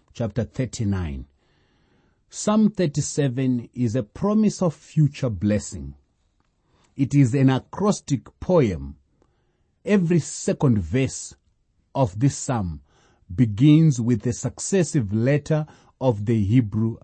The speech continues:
alphabet. The apparent prosperity of the wicked is the subject of this psalm. It is also dealt with in Psalm chapter thirty-seven. That's what we see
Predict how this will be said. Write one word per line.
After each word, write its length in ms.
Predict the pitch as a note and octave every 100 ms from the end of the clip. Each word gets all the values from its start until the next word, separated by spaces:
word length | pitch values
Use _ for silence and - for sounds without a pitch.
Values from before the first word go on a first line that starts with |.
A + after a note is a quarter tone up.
| _ -
alphabet. 720 | B2 G2 G2+ D2+ C#2+ - - _ _ _ _ - _ _
The 180 | - -
apparent 640 | A#2+ F3+ F#3 F#3+ G3 D#3
prosperity 840 | - C#3+ - - G#3 G#3+ F3+ - E3
of 240 | B2 G2
the 80 | G#2
wicked 560 | F#2+ A#2+ - F#2+ C#2+ - _ _ _ -
is 240 | A#2+ F2+
the 160 | F2+ G#2+
subject 560 | - D#3 C#3 A#2+ -
of 240 | G#2+ E2+ F2
this 160 | B2
psalm. 420 | - A#2 F#2 D2 - _ _ -
It 140 | A#2+
is 160 | D3+ C3+
also 480 | F3+ G#3+ - F#3 D#3+
dealt 520 | G#2 C#3 D3 - G2+
with 300 | F#2+ - _ _ _ B2+
in 200 | A2+ G#2
Psalm 520 | - F3 F#3 G3+ E3+
chapter 500 | D3 A2+ - A#2+ G#2+ -
thirty-seven. 1000 | A2+ - A2 G2+ - A#2 E2+ D2 C2+ - _ _ _
That's 260 | B2 C#3 D3
what 240 | C#3 -
we 140 | A#2+ G#2
see 480 | - B2+ A#2+ A#2+